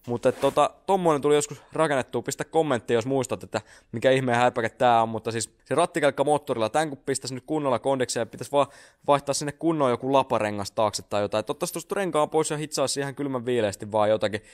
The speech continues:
metallikalikoita, niin kyllä varmasti olisi pitoja sen jälkeen ainakin lumella jonkin verran. Mä en tiedä, että onks noi sukset kuinka hyvin, koska ne vähän niinku keulii tollain, niin se ei ihan kauheasti se paino jakaudu tohon, niin se saattaa siinä olla ehkä vähän ongelma, että pitäisikö sitä vähän muuttaa tota kulmaa tosta jotakin, mutta siis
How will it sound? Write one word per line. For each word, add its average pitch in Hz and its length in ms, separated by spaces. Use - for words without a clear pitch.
metallikalikoita, 101 800
niin 113 80
kyllä 147 160
varmasti 156 460
olisi 95 140
pitoja 90 380
sen 104 180
jälkeen 90 400
ainakin 87 280
lumella 107 520
jonkin 107 300
verran. 98 240
Mä 123 80
en 135 60
tiedä, 156 80
että 156 140
onks 165 140
noi 165 140
sukset 185 340
kuinka 156 240
hyvin, 139 260
koska 117 260
ne 123 80
vähän 135 180
niinku 135 160
keulii 135 540
tollain, 113 380
niin 104 80
se 120 100
ei 123 160
ihan 156 200
kauheasti 147 480
se 117 120
paino 139 280
jakaudu 120 500
tohon, 104 220
niin 101 60
se 117 80
saattaa 117 380
siinä 110 140
olla 107 140
ehkä 117 220
vähän 120 220
ongelma, 110 360
että 98 100
pitäisikö 110 200
sitä 127 160
vähän 135 180
muuttaa 120 340
tota - 200
kulmaa 101 420
tosta - 260
jotakin, 98 300
mutta 95 200
siis 107 180